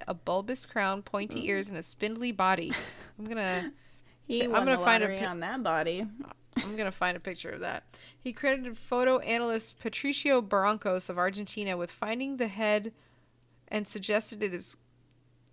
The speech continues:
Speaker 1: is corroborative data of the C I A's Mars Jump Room program and that his claim that Mars is inhabited. So this guy, Patricio Barrancos,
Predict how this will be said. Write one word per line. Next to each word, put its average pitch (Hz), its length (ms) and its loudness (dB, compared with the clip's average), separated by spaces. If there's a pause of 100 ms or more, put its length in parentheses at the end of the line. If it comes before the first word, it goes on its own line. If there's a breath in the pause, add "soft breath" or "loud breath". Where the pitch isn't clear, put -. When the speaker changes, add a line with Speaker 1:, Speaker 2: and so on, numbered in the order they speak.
(280)
Speaker 1:
is 196 220 -4
corroborative 226 760 2
data 190 340 0
of 175 100 -2
the 180 60 -8
C - 220 -2
I 214 40 2
A's 185 280 0
Mars 202 500 0
Jump 180 420 -2
Room 262 340 0
program 190 540 0
and 202 160 -4
that 196 80 0
his 185 120 -6
claim 214 420 -2 (200)
that 202 160 -2
Mars 180 320 -2 (420)
is 170 160 -10
inhabited. 175 640 -4 (680 soft breath)
So 190 640 0
this 202 240 -2
guy, 196 340 4
Patricio 190 600 -4
Barrancos, 165 960 -4